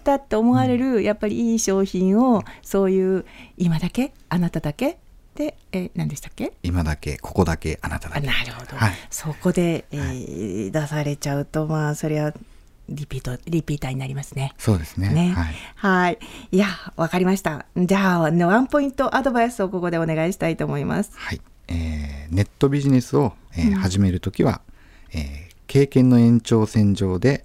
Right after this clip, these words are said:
Speaker 1: うん。
Speaker 2: 一番になれて、かつ好きなことっていう事業計画を立てて、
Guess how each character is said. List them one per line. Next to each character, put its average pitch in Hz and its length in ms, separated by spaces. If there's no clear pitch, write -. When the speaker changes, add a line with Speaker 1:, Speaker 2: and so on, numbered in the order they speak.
Speaker 1:
う 208 60
ん。 196 200
Speaker 2:
一 - 240
番 87 240
に 80 80
な 78 140
れ 76 80
て、 - 300
か - 100
つ - 160
好 - 140
き - 100
な 87 100
こ - 120
と - 160
っ - 100
て 165 100
い 156 100
う 143 80
事 123 120
業 123 180
計 110 140
画 - 200
を 87 140
立 - 280
て - 0
て、 - 360